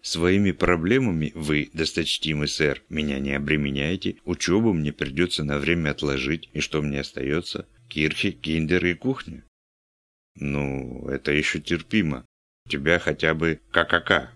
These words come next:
а у меня всего только К К». «А что там с этими двумя К?» «Да так, разная ерунда».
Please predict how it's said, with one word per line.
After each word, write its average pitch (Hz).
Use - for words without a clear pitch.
а 73
у 73
меня 80
всего 80
только 76
К -
К». -
«А 101
что -
там 87
с -
этими 78
двумя 82
К?» 73
«Да 78
так, 120
разная 78
ерунда». 76